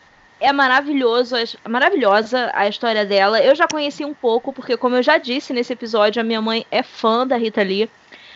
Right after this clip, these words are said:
Então, é um livro que eu dei pra ela de aniversário, na verdade. Minha mãe terminou de ler e eu pedi emprestado, porque eu precisava conhecer a história da Rita Lee. E olha, ela fala sobre de-, coisas horríveis,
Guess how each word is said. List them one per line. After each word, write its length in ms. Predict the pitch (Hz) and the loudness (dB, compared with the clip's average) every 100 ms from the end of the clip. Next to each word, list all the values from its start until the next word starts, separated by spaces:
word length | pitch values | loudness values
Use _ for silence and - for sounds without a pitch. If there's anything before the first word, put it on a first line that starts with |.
| - | -10
Então, 340 | 220 240 247 - | -4 2 2 4
é 100 | 269 | 4
um 100 | 294 | 6
livro 240 | 302 330 | 2 -2
que 100 | 339 | 0
eu 60 | 320 | 2
dei 240 | 254 262 | 4 2
pra 260 | - 392 285 | 2 4 6
ela 420 | 233 233 277 302 | 6 6 4 2
de 100 | 269 | 0
aniversário, 580 | 247 226 226 - 202 233 | -4 -4 -6 -2 0 0
na 100 | 226 | -4
verdade. 540 | 214 208 190 214 277 - - - - | -6 -4 -4 -4 -8 -18 -20 -20 -10
Minha 160 | 330 320 | 0 2
mãe 300 | 269 254 254 | 4 2 2
terminou 340 | 254 240 233 | 2 0 0
de 140 | 240 330 | -2 -2
ler 400 | 277 294 330 277 | 4 6 6 4
e 80 | |
eu 100 | 294 | 0
pedi 180 | 294 285 | 0 -4
emprestado, 520 | 285 285 - 233 220 247 | -4 -8 -2 2 2 0
porque 240 | - 247 | -4 -2
eu 80 | 233 | 0
precisava 560 | 247 269 254 226 226 | -2 -6 -2 0 0
conhecer 340 | 247 233 226 220 | -4 -6 -4 -4
a 40 | |
história 460 | 214 220 196 202 202 - | -4 -2 0 -2 -4 -4
da 120 | 220 | 0
Rita 220 | 226 226 247 | 0 0 0
Lee. 240 | 214 240 - _ _ _ _ - | 0 -4 -4 _ _ _ _ -10
E 120 | 311 | 0
olha, 400 | 302 254 233 214 - | 2 4 2 2 0
ela 280 | 254 302 294 | 2 2 2
fala 340 | 294 269 262 | 2 2 2
sobre 680 | - 254 240 240 214 196 - _ | -2 -6 -4 -4 -4 -6 -8 _
de-, 320 | 202 247 233 - - - - | 0 2 2 -2 -18 -20 -14
coisas 400 | - 269 262 233 | 2 2 2 -4
horríveis, 1040 | 254 233 - 220 277 220 190 190 190 - | -4 -8 -4 4 4 4 -2 -4 -6 -14